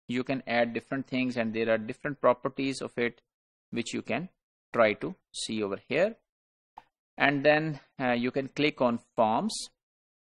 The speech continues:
and then you can see, uh, some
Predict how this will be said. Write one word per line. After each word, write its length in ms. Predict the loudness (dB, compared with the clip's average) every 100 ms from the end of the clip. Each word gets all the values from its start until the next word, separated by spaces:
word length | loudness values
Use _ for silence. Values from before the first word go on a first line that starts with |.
| _ _ _ _ -6
and 260 | -2 0 2
then 160 | 2
you 80 | 0
can 180 | -2 -4
see, 460 | -4 -4 -4 -4 -10 _ _ _ _
uh, 240 | -4 -2 -2
some 260 | -2 -4